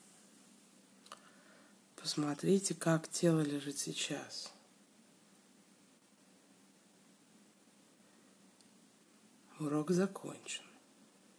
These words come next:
Дайте телу, пожалуйста, полежать и почувствовать то, что с ним произошло, и то, чему оно научилось. Просканируйте точки опоры, которые в-, вы,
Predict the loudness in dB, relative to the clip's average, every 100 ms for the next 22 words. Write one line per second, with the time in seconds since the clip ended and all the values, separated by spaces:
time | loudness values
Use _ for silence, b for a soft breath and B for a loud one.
0 | -20 -20 -20 -20 B B B B B B
1 | 0 6 6 4 -2 4 4 4 0 0
2 | 2 0 0 -8 -2 2 2 2 -2 -2
3 | -10 -10 -8 -4 -4 -2 -4 -2 -4 -4
4 | -6 -6 -4 -6 -4 -8 -6 -8 -8 -6
5 | -4 -4 -6 -6 -8 -6 -6 -6 -10 -10
6 | -12 -12 -14 -18 -20 -20 -20 B B B
7 | B B B B 2 4 4 2 4 4
8 | 4 2 -2 2 2 2 0 0 0 4
9 | 8 8 6 0 2 2 2 -2 -2 -2
10 | 0 0 -2